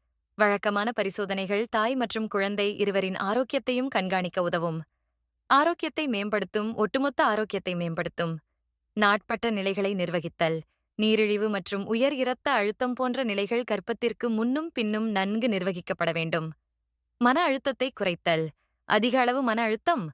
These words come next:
முன்கூட்டிய பிரசவத்திற்கு பங்களிக்கும். மன அழுத்தத்தை சமாளிப்பதற்கான வழிகளை கண்டுபிடிப்பது முக்கியம். நோய் தொற்றுகளை தவிர்க்கவும், குறிப்பாக கர்ப்ப காலத்தில் சிலருக்கு முன்கூட்டிய பிரசவத்தை தூண்டும் என்பதால்,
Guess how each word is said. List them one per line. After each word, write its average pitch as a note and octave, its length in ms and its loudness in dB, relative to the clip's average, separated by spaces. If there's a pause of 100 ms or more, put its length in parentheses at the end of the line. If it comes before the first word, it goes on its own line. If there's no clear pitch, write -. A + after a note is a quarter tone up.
(220)
முன்கூட்டிய G#3+ 560 0
பிரசவத்திற்கு F#3+ 640 -4 (100)
பங்களிக்கும். E3+ 580 -2 (440)
மன C#4+ 280 4
அழுத்தத்தை C4+ 500 -2
சமாளிப்பதற்கான A3 800 0
வழிகளை G3+ 440 2
கண்டுபிடிப்பது F#3+ 600 -2
முக்கியம். E3+ 440 -4 (500)
நோய் G3+ 340 2
தொற்றுகளை G#3+ 500 0
தவிர்க்கவும், G3+ 640 -2 (280)
குறிப்பாக D4+ 520 2
கர்ப்ப A3 380 0
காலத்தில் A3 560 0 (220)
சிலருக்கு C#4+ 500 0
முன்கூட்டிய C#4 560 0
பிரசவத்தை A3 580 -2
தூண்டும் G#3 340 -2
என்பதால், F3+ 540 0